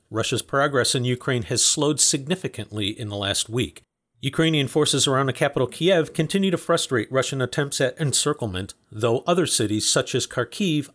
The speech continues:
are under siege and subject to heavy shelling. Logistical problems also continue to beset Russian forces. A reluctance to maneuver cross-country,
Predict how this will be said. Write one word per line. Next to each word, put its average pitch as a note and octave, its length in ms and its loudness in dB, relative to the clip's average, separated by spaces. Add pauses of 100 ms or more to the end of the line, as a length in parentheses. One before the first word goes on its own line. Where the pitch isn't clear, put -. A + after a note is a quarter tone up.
are E3 200 2
under D3 200 0
siege C3+ 500 0
and C3 140 -2
subject G#2+ 460 0
to G#2 80 -4
heavy F#2 220 -6
shelling. G#2+ 440 -4 (420)
Logistical B2+ 500 -2
problems C3 460 0
also E3 320 2
continue B2+ 460 -2
to B2+ 80 2
beset A#2+ 420 2
Russian G#2+ 320 -4
forces. - 540 0 (340)
A C3 80 0
reluctance C3 600 0
to D3 100 -2
maneuver C#3 440 2
cross-country, C3+ 840 -2